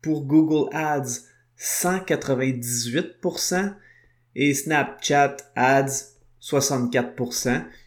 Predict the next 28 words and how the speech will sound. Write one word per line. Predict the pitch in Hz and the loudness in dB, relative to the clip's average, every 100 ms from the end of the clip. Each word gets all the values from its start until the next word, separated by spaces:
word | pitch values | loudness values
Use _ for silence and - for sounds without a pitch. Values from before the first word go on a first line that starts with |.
| _ | _
qui | - 127 | -6 2
est | 123 | 4
le | 120 | 4
plus | 127 | 0
petit | - - | -8 -10
pourcentage. | - 131 - 110 104 113 120 - - - - _ | -8 -6 -2 -4 -4 -6 -6 -12 -20 -20 -20 _
Puis | - | -6
cette | 120 135 | 0 0
source-là | 135 123 151 | 0 -4 0
vient | 139 135 | 2 2
de | 127 117 | 4 2
Business | 117 120 127 123 | 2 0 0 -2
Insiders, | 127 - 113 110 117 110 101 | -2 0 0 2 0 -2 -6
donc, | 117 107 110 | -6 -6 -6
euh, | |
c'est | 107 120 | -6 -8
quand | 113 113 | -6 -4
même | 117 | -4
une | 117 | -4
source | 120 120 - | -8 -8 -8
fiable. | - 107 104 - - - - - - | -4 -4 -6 -10 -20 -20 -20 -20 -10
Euh, | 113 117 117 | -2 0 2
donc, | 127 127 120 | 2 0 2
euh, | 127 123 123 120 120 120 - _ | 6 8 8 6 2 0 -8 _
c'est | - 127 | -8 -6
certain | - 139 - 170 | -4 -4 0 0
que | 175 139 127 123 | 2 4 6 4
à, | - - - | 0 -8 -14